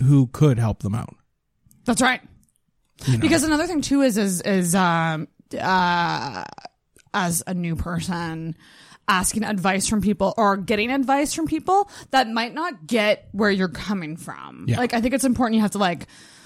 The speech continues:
Speaker 2: like, I don't wanna ever say that I have a voice, 'cause I certainly don't, but I do have a cadence,
Speaker 1: Mm-hmm.
Speaker 2: I would say.
Speaker 1: Yeah.
Speaker 2: Or, like, a, a way that I deliver.
Speaker 1: Yeah.
Speaker 2: I, I'm kinda sassy.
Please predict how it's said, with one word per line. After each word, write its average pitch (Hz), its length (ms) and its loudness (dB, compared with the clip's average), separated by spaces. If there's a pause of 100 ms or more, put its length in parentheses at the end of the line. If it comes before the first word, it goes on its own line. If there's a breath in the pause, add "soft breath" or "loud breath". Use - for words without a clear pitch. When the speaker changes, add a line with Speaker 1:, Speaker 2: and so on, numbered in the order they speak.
(200 loud breath)
Speaker 2:
like, 240 120 2
I 262 80 6
don't 269 160 6
wanna 262 140 6
ever 240 220 4
say 226 200 2
that 220 160 2
I 190 160 4
have 208 100 0
a 202 80 2
voice, 185 320 0
'cause - 100 -8
I 196 100 0
certainly 170 380 -4
don't, 165 360 -4 (200 loud breath)
but 240 120 2
I 214 80 2
do 202 160 -2
have 226 120 2
a 202 100 0
cadence, - 760 0
Speaker 1:
Mm-hmm. 135 80 6
Speaker 2:
I 240 60 8
would 240 160 2
say. 294 380 0
Speaker 1:
Yeah. 131 160 -2 (340 loud breath)
Speaker 2:
Or, 226 180 4
like, 214 340 0
a, 196 440 0 (100)
a 208 120 2
way 202 220 2
that 196 120 0
I 190 120 0
deliver. 190 760 -2 (100)
Speaker 1:
Yeah. 117 160 -2 (140)
Speaker 2:
I, 202 180 0
I'm 185 180 -6
kinda 196 200 -6
sassy. 202 500 -2